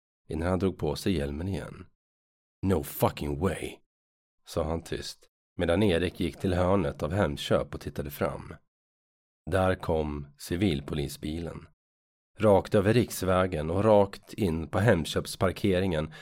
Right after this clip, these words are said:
så att det small om underredet på bilen när den slog emot höga kanter på parkeringen. Erik blev helt kall i kroppen och slängde sig över sin Yamaha. Han kickstartade den så hårt att den gjorde ont i foten.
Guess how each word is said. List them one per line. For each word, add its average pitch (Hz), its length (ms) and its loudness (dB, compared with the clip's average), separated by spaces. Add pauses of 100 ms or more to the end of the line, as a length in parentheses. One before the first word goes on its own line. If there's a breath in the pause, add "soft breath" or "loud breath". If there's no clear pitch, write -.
så - 140 -2
att 95 100 -2
det 95 80 -2
small 104 540 2
om 82 120 0
underredet 76 640 -2
på - 100 -2
bilen 80 480 -2
när 90 80 2
den 95 120 2
slog 87 320 -2
emot 87 280 -2
höga 80 260 2
kanter 73 680 0
på 78 120 -8
parkeringen. 73 580 -8 (920)
Erik 73 480 -2
blev 87 140 -2
helt 80 280 -2
kall 87 380 0
i 78 40 -8
kroppen - 520 -8 (440)
och - 80 -6
slängde 90 520 4
sig - 180 -2
över 78 140 -2
sin 85 160 -6
Yamaha. 82 580 -2 (640)
Han 110 200 2
kickstartade 110 840 4
den 101 80 6
så 117 140 -2
hårt 101 300 2
att 90 100 -2
den 98 100 2
gjorde 104 160 2
ont 117 420 2
i - 40 -2
foten. 80 680 -4